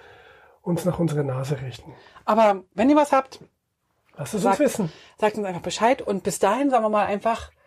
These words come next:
Speaker 1: Tschüssikowski?
Speaker 2: Äh, Tschüssikowski, genau. Ich weiß gar nicht, was Tschüss auf, äh, Tschechisch hieß.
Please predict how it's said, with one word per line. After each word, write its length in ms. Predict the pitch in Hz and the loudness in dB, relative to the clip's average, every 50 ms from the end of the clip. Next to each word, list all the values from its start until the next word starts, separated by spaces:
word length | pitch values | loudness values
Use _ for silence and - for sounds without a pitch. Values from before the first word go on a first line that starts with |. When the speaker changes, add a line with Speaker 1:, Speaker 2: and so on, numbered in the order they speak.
| _ _ - - _ _ _ _ _ _ _ _ _ _ _ _ _ _ _ - | _ _ -20 -20 _ _ _ _ _ _ _ _ _ _ _ _ _ _ _ -8
Speaker 1:
Tschüssikowski? 600 | - 175 196 185 - - 220 214 - - 294 285 | -4 -2 -2 -2 0 0 -2 -2 -2 -4 -6 -6
Speaker 2:
Äh, 200 | 294 - - - | -6 -6 -12 -8
Tschüssikowski, 720 | - - 220 - 247 - - 233 254 - - - - 214 196 | -4 -2 0 0 0 0 2 0 0 0 -2 -2 0 0 2
genau. 240 | 202 196 196 196 196 | 2 2 2 2 0
Ich 100 | 185 - | 0 -2
weiß 160 | 180 175 - - | -2 -4 -4 -6
gar 80 | 214 | -10
nicht, 160 | 220 202 - | -12 -10 -10
was 160 | 202 190 - - | -10 -10 -10 -10
Tschüss 300 | - - - 226 - - | -10 -6 -6 -6 -6 -8
auf, 260 | - 208 - - - | -12 -14 -14 -14 -14
äh, 340 | - - 196 190 190 190 190 - | -12 -10 -8 -8 -8 -8 -10 -12
Tschechisch 340 | - 202 190 - 220 214 - | -16 -14 -10 -10 -10 -10 -10
hieß. 380 | - - 190 185 - - - | -16 -18 -18 -18 -18 -20 -20